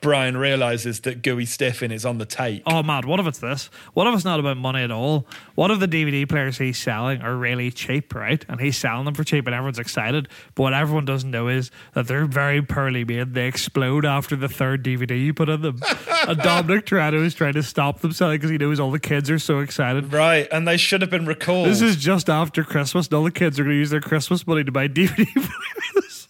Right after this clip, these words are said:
Speaker 1: And they, yeah,
Speaker 2: So
Speaker 1: they
Speaker 2: Dom
Speaker 1: should have been
Speaker 2: tries,
Speaker 1: recalled,
Speaker 2: yeah.
Speaker 1: but Tony, Tony Shopping has
Speaker 2: Paid
Speaker 1: bribed
Speaker 2: off the place.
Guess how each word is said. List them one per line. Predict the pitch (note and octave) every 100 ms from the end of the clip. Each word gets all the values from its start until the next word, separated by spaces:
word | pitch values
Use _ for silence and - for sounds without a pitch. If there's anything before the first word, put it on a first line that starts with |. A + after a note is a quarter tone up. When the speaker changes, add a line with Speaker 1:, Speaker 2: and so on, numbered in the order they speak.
| - - - - -
Speaker 1:
And | D#3 D#3+
they, | D#3+
yeah, | E3+ F#3+
Speaker 2:
So | F4
Speaker 1:
they | F3
Speaker 2:
Dom | G3+
Speaker 1:
should | G#3+ G#3
have |
been | G#3 G#3+
Speaker 2:
tries, | -
Speaker 1:
recalled, | - F3
Speaker 2:
yeah. | E3
Speaker 1:
but | C#3 C#3 -
Tony, | E3 E3 E3 D#3 C#3
Tony | - E3 E3+
Shopping | D#3+ E3+ D#3+ D#3 B2 A2+ A2+ - - -
has | C#3+ C3 B2+ - - _ _ _ _ _ _
Speaker 2:
Paid | D#3
Speaker 1:
bribed | D#3 D#3 D3+ C#3+ C3
Speaker 2:
off | C#3 C#3+
the | D#3
place. | D#3 C#3 D#3+